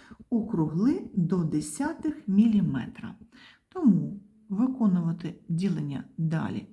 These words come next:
не потрібно, а округлимо одну цілу тридцять шість сотих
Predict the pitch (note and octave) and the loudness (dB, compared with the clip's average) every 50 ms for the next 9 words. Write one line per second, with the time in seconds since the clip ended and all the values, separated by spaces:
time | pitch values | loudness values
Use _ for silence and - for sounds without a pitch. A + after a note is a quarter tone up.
0 | - F3+ F#3 F#3 F#3 E3 - - B2+ C3 C3 - C#3 C3+ B2+ B2+ C3+ D3 G3 C4+ | 0 2 4 4 4 2 0 -4 -4 -6 -6 -6 -6 -8 -8 -6 -4 -2 -2 -2
1 | - - - - - _ _ _ - - - - - _ _ _ - E4 F4+ F#4 | -2 -4 -10 -16 -20 _ _ _ -20 -20 -20 -20 -20 _ _ _ -8 -6 -6 -6
2 | F4+ - - C4+ C4 C4 B3+ A#3 A3 G#3+ G#3 G#3+ G#3 G3+ F#3+ F#3+ G3 G3 - - | -8 -6 -4 -4 -2 0 2 2 2 4 4 4 4 4 2 0 -2 -6 -6 -6
3 | F#3 F#3 E3+ E3+ E3+ E3 D3+ - - - - - D3+ C#3+ D3 F#3+ A#3+ - - - | -4 0 2 4 4 4 2 0 -4 -10 -10 -8 -6 -4 -2 -2 -2 -2 -6 -10
4 | - _ _ _ _ _ _ _ _ _ _ _ _ _ _ _ - F#3 F#3+ F#3+ | -18 _ _ _ _ _ _ _ _ _ _ _ _ _ _ _ -4 -2 0 0
5 | E3+ - F3 - - - D3+ - - - _ _ - - - - - E3+ D#3+ D3 | 0 -2 -4 -8 -8 -8 -8 -8 -10 -14 _ _ -16 -14 -12 -6 -2 -2 -2 -2
6 | - - - - - - _ _ _ _ - - - - D#3+ C3+ - - - - | -2 -6 -10 -14 -20 -20 _ _ _ _ -18 -14 -10 -8 -6 -6 -6 -6 -6 -4
7 | D4+ F4+ E4 - | -6 -6 -6 -8